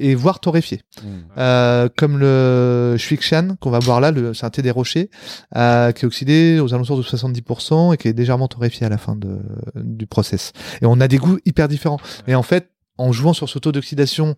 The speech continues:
Speaker 1: la forme des fle-, des feuilles, et cetera, on peut avoir une multitude de goûts, c'est juste incroyable.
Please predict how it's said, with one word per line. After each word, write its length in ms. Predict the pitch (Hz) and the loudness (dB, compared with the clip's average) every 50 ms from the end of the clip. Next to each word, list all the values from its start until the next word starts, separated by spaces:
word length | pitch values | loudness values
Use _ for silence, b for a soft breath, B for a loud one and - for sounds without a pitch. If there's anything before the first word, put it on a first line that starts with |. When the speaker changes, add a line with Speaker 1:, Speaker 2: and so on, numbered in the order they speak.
| b b b | b b b
Speaker 1:
la 100 | b 107 | b -4
forme 220 | - - 165 156 147 | 0 0 0 2 4
des 100 | 139 143 | 2 2
fle-, 300 | - - - 147 139 - | 2 0 -4 -4 -4 -2
des 160 | 127 123 123 | 0 0 0
feuilles, 320 | - - 165 156 147 131 | 2 2 2 2 2 0
et 40 | 117 | -4
cetera, 360 | 113 - - 113 120 120 147 | -6 -6 -6 -4 -4 -4 -4
on 200 | 147 117 104 101 | -4 -6 -8 -10
peut 140 | 101 - - | -12 -8 -8
avoir 260 | 107 104 110 107 107 | -6 -6 -4 -6 -6
une 120 | 107 113 117 | -6 -4 -4
multitude 600 | 127 147 175 190 196 185 151 - 165 - - 143 | -2 0 0 0 0 -2 -2 -4 -6 -6 -4 -2
de 80 | 135 135 | -2 0
goûts, 120 | 135 151 160 | 0 0 -4
c'est 180 | - - 113 | -2 -2 -2
juste 220 | 107 113 123 - - | -2 -2 -6 -6 -6
incroyable. 360 | 107 - - 110 107 101 | -6 -2 -2 -2 -2 -4